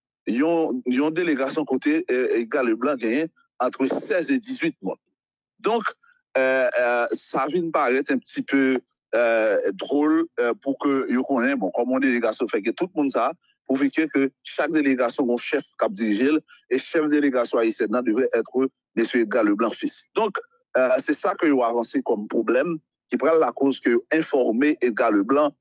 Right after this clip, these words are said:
n'est pas qu'à venir. Bien que nous ne sommes pas des idiots sonores, nous, nous comprenons que c'est soixante-dix-neuvième fois, euh,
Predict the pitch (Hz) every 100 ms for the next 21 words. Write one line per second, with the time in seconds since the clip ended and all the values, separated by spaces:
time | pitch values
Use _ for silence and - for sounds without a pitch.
0 | _ _ 247 - - - - 90 147 151
1 | 175 180 - _ _ - 143 147 143 165
2 | 151 131 123 123 - 143 117 143 - 370
3 | 156 180 185 - _ _ 113 135 135 135
4 | 120 143 170 196 170 214 190 160 143 139
5 | 127 - 139 143 151 160 147 - - 160
6 | 135 127 127 127 - 131 131 - _ _
7 | _ - 120 113